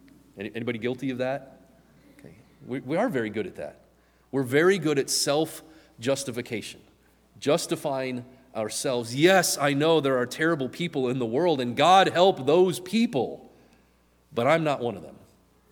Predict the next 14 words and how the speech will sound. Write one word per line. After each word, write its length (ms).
And 100
I 40
think 260
that's 420
what 160
these 220
people 280
are 40
struggling 420
with 180
in 80
John 240
chapter 380
eight. 380